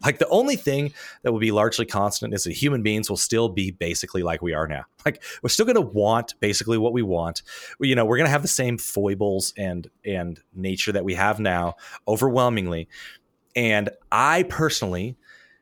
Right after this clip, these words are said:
f-, am worried about the,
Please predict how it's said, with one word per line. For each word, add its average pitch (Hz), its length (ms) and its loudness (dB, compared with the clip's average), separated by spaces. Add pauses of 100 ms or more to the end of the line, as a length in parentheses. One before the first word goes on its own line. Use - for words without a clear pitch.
(160)
f-, - 320 -14 (100)
am 110 260 2
worried 135 440 2
about 101 540 0 (260)
the, 101 500 -4